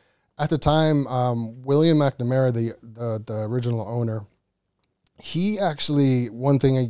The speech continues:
really give him credit for is he understood the value of content and, uh, keywords and spamming. What he did and what we did with, ended up doing with Tiger and what made this, the soy and,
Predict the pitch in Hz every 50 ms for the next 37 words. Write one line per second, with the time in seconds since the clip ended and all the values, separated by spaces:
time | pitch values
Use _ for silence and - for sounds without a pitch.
0 | 113 117 117 135 143 139 127 117 127 117 120 117 107 - - 123 117 110 101 -
1 | - 123 117 110 110 110 95 90 104 107 107 101 - - - - 135 131 127 123
2 | 120 117 110 107 - 123 117 110 104 - - - - 117 110 107 104 98 92 98
3 | _ _ _ 98 90 98 104 101 101 104 101 95 95 - - - 98 98 101 -
4 | - 98 87 87 92 _ _ _ _ _ _ _ _ _ _ _ _ _ _ _
5 | _ _ 110 107 104 104 104 98 98 98 95 95 92 92 _ - - - - 123
6 | 120 117 107 107 110 107 101 107 101 - 92 90 90 87 - - - - - -
7 | 135 127 127 123 120 107 95 92 95 127 131 - 165 156 139 143 151 151 147 139
8 | 123 117 120 117 117 120 120 113 123 120 127 131 131 123 127 131 123 110 113 120
9 | 110 - _ _ - 131 120 117 113 117 101 98 113 113 110 110 110 107 107 -
10 | - - - 113 107 107 101 107 107 104 92 95 98 98 95 92 - _ 101 104
11 | 95 _ _ _ _ _ 120 117 113 113 104 95 104 104 98 - - - - _
12 | _ _ _ _ _ _ _ _ 117 117 - - - 123 113 120 107 101 98 90
13 | 90 98